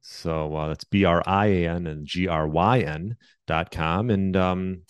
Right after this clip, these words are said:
yeah, that's sort of the hub for everything. So that's probably the easiest place to find me. I mean, I'm in, on Inst-, Instagram, B D Grin, um, and, uh, you can check out some of my content there as well.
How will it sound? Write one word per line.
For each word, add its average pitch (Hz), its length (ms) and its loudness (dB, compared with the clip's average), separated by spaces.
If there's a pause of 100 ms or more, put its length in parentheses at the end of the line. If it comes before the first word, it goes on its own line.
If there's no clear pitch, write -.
yeah, 147 180 6
that's 110 180 4
sort 120 140 6
of 101 80 4
the 95 60 4
hub 98 200 0
for 98 160 2
everything. 87 400 0
So 85 160 -6
that's 82 140 -2
probably 87 260 2
the 95 80 -2
easiest 87 300 0
place 80 220 0
to 78 60 -10
find 80 220 -2
me. 87 60 2
I 92 40 6
mean, 120 140 8
I'm 113 160 6
in, 101 240 4
on 104 240 0
Inst-, - 220 -6 (120)
Instagram, 101 560 2
B 95 120 2
D 90 100 0
Grin, 90 400 -2 (480)
um, 82 560 -2
and, 82 540 -4
uh, 82 140 -2
you 82 140 -6
can 80 140 -12
check - 220 -8
out 78 180 -6
some - 200 -12
of 78 60 -10
my 78 300 -6
content 78 540 -8
there 76 100 -12
as 73 160 -14
well. - 240 -12